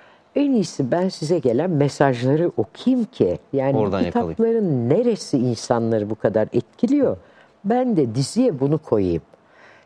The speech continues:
Speaker 1: En çok bunun üzerinden yürüyelim." diye bu oturduğu binlerce bana gelen mesajı okudu senarist arkadaş. Ertesi gün geldi bana dedi ki,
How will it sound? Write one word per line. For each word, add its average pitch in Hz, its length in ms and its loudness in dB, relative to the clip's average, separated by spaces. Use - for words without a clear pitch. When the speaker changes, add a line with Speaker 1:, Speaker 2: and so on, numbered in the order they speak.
Speaker 1:
En 208 160 2
çok 185 280 -4
bunun 151 340 2
üzerinden 110 560 2
yürüyelim." 98 600 0
diye 254 320 0
bu 254 180 0
oturduğu 226 720 -2
binlerce 214 720 0
bana 190 200 0
gelen 165 320 0
mesajı 175 540 0
okudu 117 380 -2
senarist 123 580 0
arkadaş. 123 520 -2
Ertesi 170 460 -4
gün 185 180 -4
geldi 180 380 -2
bana 175 280 0
dedi 185 240 -4
ki, 135 400 -2